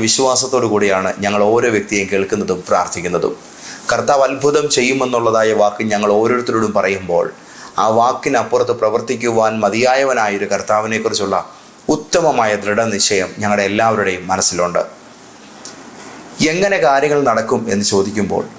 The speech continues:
അതൊരു അത്ഭുതകരമാം വിധം നടക്കും എന്ന് പറയുന്നതിന് എന്താണ് കാരണം? ആ കാരണം വ്യക്തമാക്കി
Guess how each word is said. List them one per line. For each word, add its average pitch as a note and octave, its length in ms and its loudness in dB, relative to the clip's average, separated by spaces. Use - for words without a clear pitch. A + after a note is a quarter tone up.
അതൊരു B2 260 2
അത്ഭുതകരമാം C3 800 2
വിധം G#2 240 0
നടക്കും G#2+ 400 0
എന്ന് G2 200 0
പറയുന്നതിന് G2 520 0
എന്താണ് A2 380 0
കാരണം? F2 360 0
ആ - 20 2
കാരണം B2 460 0
വ്യക്തമാക്കി A2+ 560 0